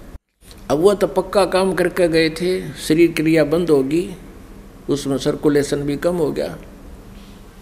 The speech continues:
तब उसने कहा कि "ओहो, सचमुच आज तो मेरी मृत्यु हो गई थी।" तब धर्मराज ने कहा था कि "भाई,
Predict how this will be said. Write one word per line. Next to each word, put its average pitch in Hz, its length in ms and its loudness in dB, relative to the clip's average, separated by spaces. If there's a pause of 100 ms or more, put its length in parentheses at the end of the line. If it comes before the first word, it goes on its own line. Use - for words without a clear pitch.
(1300)
तब 147 180 2
उसने 143 440 -4 (300)
कहा 131 240 -2
कि 143 140 -6
"ओहो, 127 500 -2
सचमुच 151 560 -6
आज 143 160 -2 (120)
तो 151 80 -4
मेरी 139 220 -4
मृत्यु 135 400 -6
हो 139 160 -4
गई 139 160 -6
थी।" 170 260 -12 (2250)
तब 180 200 2
धर्मराज 185 480 4
ने 202 160 0
कहा 175 280 -2
था 214 320 -2
कि 202 180 2
"भाई, 214 460 -2